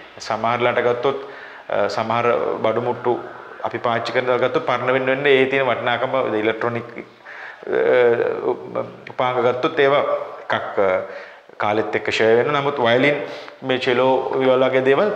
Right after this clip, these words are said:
පරණ වෙන්න වෙන්න තමයි මෙහි වටිනාකම වැඩි. ඒක තමයි ලෝකයේ සාමාන්‍යයෙන්, අ, අ,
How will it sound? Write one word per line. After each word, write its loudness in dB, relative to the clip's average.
පරණ 2
වෙන්න 2
වෙන්න 2
තමයි 2
මෙහි -2
වටිනාකම 0
වැඩි. 2
ඒක -4
තමයි 0
ලෝකයේ 2
සාමාන්‍යයෙන්, 0
අ, 4
අ, 2